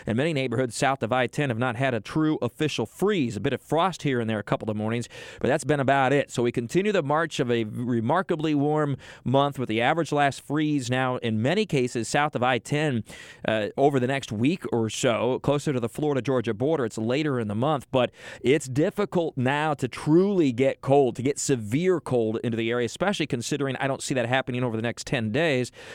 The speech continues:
which would take us in well into February. And then, sure, we can get cold. We can even get snow into March, but a, a two, a true deep freeze is hard to, to manage once we get into the middle of February and beyond. So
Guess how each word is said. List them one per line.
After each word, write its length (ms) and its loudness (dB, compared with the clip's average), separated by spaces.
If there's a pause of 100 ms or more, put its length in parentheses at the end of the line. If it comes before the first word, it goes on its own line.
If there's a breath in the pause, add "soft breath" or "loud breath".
which 140 -2
would 140 0
take 180 0
us 140 -4
in 300 -2
well 300 2
into 180 -2
February. 800 -2
And 180 -2
then, 220 0 (240 loud breath)
sure, 260 2
we 120 0
can 100 0
get 200 -4
cold. 420 2
We 80 0
can 80 -2
even 100 0
get 120 -6
snow 440 0
into 140 -4
March, 380 -6
but 200 4 (260 loud breath)
a, 240 0
a 80 -2
two, 420 -2
a 80 0
true 280 0
deep 460 -2
freeze 480 0
is 140 -2
hard 440 0
to, 300 0 (100)
to 140 -2
manage 520 -2 (220 loud breath)
once 240 -2
we 80 2
get 180 0
into 140 -2
the 80 0
middle 240 0
of 100 -2
February 800 0
and 260 -2
beyond. 600 -2
So 340 0